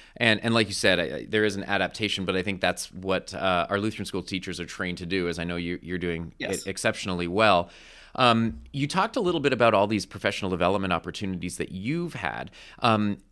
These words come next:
Speaker 1: can you maybe talk a bit about, did you have to twist your administrator's arm to get, uh, leave to be able to go and do those things?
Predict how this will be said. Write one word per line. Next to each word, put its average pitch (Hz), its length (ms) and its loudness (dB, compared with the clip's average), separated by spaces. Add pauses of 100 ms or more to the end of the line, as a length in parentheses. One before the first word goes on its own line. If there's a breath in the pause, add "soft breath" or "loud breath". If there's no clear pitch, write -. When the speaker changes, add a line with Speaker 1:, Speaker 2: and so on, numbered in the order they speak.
(120)
Speaker 1:
can 135 200 -2
you 151 80 0
maybe 170 200 -4
talk 151 300 2
a - 60 -4
bit 120 160 6
about, 104 280 6
did 101 160 -2
you 131 200 0
have 208 220 0
to 110 80 -2
twist - 520 -2
your 101 120 2
administrator's 98 720 -2
arm 101 480 2
to 95 140 -8
get, 90 300 0 (280 loud breath)
uh, 90 240 4
leave 117 320 2
to 113 80 -6
be 110 100 4
able 101 140 2
to 104 60 2
go 101 120 2
and 87 160 2
do 120 160 2
those 113 280 2
things? 107 380 0